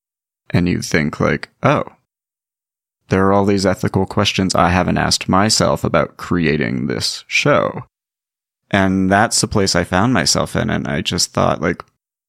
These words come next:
"I haven't really heard anyone else do this. Let's just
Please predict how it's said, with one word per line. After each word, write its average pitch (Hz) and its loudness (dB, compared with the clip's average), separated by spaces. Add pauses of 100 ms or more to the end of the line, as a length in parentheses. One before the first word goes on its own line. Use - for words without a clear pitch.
(100)
"I - 0
haven't 123 2
really 190 2
heard 139 2
anyone 113 2
else 98 0
do 110 0
this. 101 0
Let's 98 0
just - -2